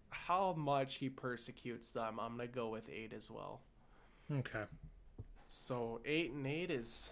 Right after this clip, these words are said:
Speaker 1: sixteen out of twenty.
Speaker 2: Affirmative.
Speaker 1: Alrighty. Stability.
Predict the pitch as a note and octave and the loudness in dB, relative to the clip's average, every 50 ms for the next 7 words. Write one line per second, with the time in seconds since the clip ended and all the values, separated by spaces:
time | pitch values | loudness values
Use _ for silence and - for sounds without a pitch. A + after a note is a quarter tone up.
0 | - - - - - - - - - - - - G3+ - - - - - - - | -8 -12 -12 -8 -4 -4 -2 -2 -2 -2 -2 -2 -2 -2 -4 -4 -4 -4 -6 -6
1 | F#3+ G3 G3+ G3+ F#3+ F3 D#3 D3 C3+ C3+ - - - - D3+ D3+ D#3 D#3+ D3+ C3 | -4 -2 -2 0 0 0 0 0 0 -2 -4 -10 -12 -8 -6 -4 -4 -2 -4 -4
2 | A2+ A2 A#2+ - - - - - - - - - - - - D#3 F3 G#3 F#3+ F#3 | -6 -8 -12 -16 -18 -20 -20 -20 -20 -20 -20 -20 -8 2 6 8 10 10 8 8
3 | - - D#3+ C#3+ C3+ B2+ A2 G#2 G2 G2 - - - - - - - - - - | 8 8 10 10 10 8 6 0 -2 -6 -8 -12 -18 -20 -20 -20 -20 -20 -20 -20
4 | - - - - - - - - - D#3+ E3 F3 F#3 G3 F#3+ F3+ E3+ D#3+ D#3+ F3 | -20 -20 -20 -20 -20 -20 -18 -8 0 4 6 6 8 6 6 6 6 4 4 6
5 | F#3+ F#3+ E3+ C3+ D3+ - - - - - - - - - - - D#3+ C3+ - - | 4 4 2 0 -2 -4 -10 -18 -10 -2 2 4 4 6 8 8 6 6 6 6
6 | - F3+ F3+ F3+ F3 E3+ D#3 D3 C#3 B2+ A#2 A2 G#2+ | 8 10 10 12 10 10 10 10 8 6 4 2 -2